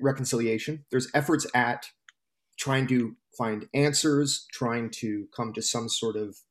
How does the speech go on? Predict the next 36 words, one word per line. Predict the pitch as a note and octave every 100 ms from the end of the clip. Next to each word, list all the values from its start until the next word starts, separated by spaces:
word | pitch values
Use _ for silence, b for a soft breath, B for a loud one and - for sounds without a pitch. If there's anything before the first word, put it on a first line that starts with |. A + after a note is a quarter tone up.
| -
uh, | - - -
uh, | - A1+ - _ _
better | C#3 B2+ A#2+
understanding | A2+ A2 - D3 D#3 D3
of | A2+
what | G#2+
occurred. | - - F#3+ F3+ F3+
And | C3+
then | E3
at | D3+
the |
very | A#2+ B3 C#4
same | - C#3 A#2
time, | - G#2+ G#2 B2+ _ _ _ _ _
there | C3 C3+
are | C#3 C3+
events | B2 D#3 E3 -
that | D3+
are | C#3
occurring. | B2+ B2 C3+
There | C#3+ A#2+
are | A2 -
examples | B2 G#2 C#3 D3 D3 C#3+ - - _ _ _ _
of, | B2 A2+ -
of | A2+
things | - D#3+ D#3+ C#3+
that | B2 B2
are | B2
telling | B2+ C3 B2+
us | B2 -
there's | B2+
still | - C3+
a | C3+
lot | A#2+ A#2+
of | B2 -
problems. | D3 F3+ A2 - -